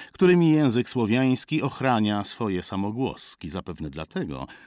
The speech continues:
aby ich nie postradać, ile że ma ich niewiele. Margrabia di Rouvre strwonił prawie zupełnie jedną z najpiękniejszych fortun, której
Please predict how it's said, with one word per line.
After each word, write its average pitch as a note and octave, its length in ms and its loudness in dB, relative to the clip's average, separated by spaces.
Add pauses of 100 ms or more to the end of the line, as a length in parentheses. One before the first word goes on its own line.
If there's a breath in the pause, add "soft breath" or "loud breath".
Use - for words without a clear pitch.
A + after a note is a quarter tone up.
aby G3+ 320 2
ich C3+ 340 -2
nie G2 200 -2
postradać, C#2 1120 -6 (220 loud breath)
ile F3 360 0
że G2+ 140 -4
ma F2 240 0
ich G2+ 260 -6
niewiele. - 840 -4 (960)
Margrabia F#3+ 640 4
di G#2 200 0
Rouvre D3+ 720 2
strwonił C#3+ 760 2
prawie D3 280 0
zupełnie G2+ 560 0
jedną C3 380 2
z D2+ 100 -6
najpiękniejszych B2 1200 -2
fortun, D#2 760 -10 (300)
której D#3 540 2